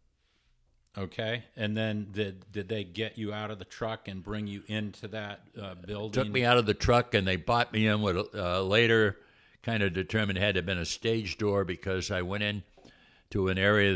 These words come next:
Speaker 2: that looked like the wing of a, a stage. And I was surrounded by debris, uh, sh-, uh, rocket shells, bullpup, uh, that had misfired.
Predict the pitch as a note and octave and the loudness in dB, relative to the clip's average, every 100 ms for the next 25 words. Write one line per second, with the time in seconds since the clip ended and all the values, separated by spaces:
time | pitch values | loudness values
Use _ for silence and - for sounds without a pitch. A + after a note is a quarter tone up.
0 | F2 E2+ G#2 - G2 F#2+ F#2+ F#2 E2 F2 | 2 0 -2 -4 0 0 -2 -10 -4 -2
1 | E2+ G#2 A2 A2 A2 G2+ F#2 E2 E2+ E2 | 2 2 2 0 -4 -4 -4 -2 -2 -2
2 | E2 E2 D2 - G#2+ G2+ D#2+ C#2 - - | -4 -6 -6 -4 -2 -2 -2 -6 -10 -14
3 | _ _ _ _ _ _ _ _ _ _ | _ _ _ _ _ _ _ _ _ _
4 | _ _ _ - E2 E2 F2 F2+ E2+ - | _ _ _ -12 -8 -6 -4 -2 -2 -4
5 | G#2 F#2+ F#2+ G2 F#2 F2+ D#2+ F#2 F2+ E2+ | -4 0 2 2 0 -2 -2 0 2 2
6 | D#2+ - _ _ - F#2+ F2+ G#2 G#2 A2 | 0 -8 _ _ -2 0 2 4 6 6
7 | G#2+ F2+ E2 E2 D#2+ F2 _ _ _ _ | 4 4 4 2 0 -4 _ _ _ _
8 | - - - F#2+ E2 D#2 - - - G2 | -10 -4 -4 -2 -4 -6 -10 -14 -6 4
9 | G2+ - G2+ - A2+ G2+ G2 F#2+ - G2 | 4 4 -2 -2 2 4 6 4 2 2
10 | G2 F#2 G#2 F#2+ - - G2 F2+ F2+ F2 | 2 0 0 0 -2 -2 0 0 -2 -6
11 | - - - _ - F2+ F2+ E2 E2 F#2 | -14 -20 -20 _ -4 0 2 2 0 0
12 | - G2 G2 F#2+ F#2+ F#2 E2+ | 0 2 4 6 6 4 -2